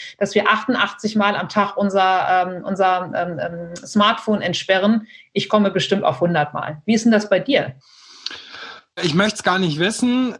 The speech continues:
Speaker 2: aber ist auch, also typische Coach, Berater, Trainer Antwort, sowohl als auch.
Speaker 1: <laughs>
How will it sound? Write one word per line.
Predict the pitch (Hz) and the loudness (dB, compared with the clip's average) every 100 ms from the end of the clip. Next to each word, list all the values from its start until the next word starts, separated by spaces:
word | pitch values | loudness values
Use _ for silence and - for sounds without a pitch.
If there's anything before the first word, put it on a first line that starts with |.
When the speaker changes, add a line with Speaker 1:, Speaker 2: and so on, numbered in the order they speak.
| - | -2
Speaker 2:
aber | 170 180 156 | 0 2 0
ist | 185 - | -2 -4
auch, | - 170 185 185 - - - _ _ _ | 0 2 2 0 -2 -6 -12 _ _ _
also | - 180 156 120 - _ | -2 0 0 -4 -10 _
typische | 214 196 190 202 175 147 - _ _ | -4 -2 0 0 0 -2 -10 _ _
Coach, | - 175 190 - | 0 2 0 -2
Berater, | 175 147 175 190 | 0 2 2 0
Trainer | - 185 190 | -2 0 2
Antwort, | 156 180 180 175 170 - - | 2 0 0 0 -2 -8 -10
sowohl | 131 151 143 117 151 202 269 | -4 0 0 0 0 0 -2
als | - 175 175 - | -2 -2 -2 -6
auch. | 135 190 269 - 120 107 - - _ - - _ - | -2 0 0 -4 -10 -14 -16 -20 _ -20 -20 _ -12
Speaker 1:
<laughs> | 220 | -4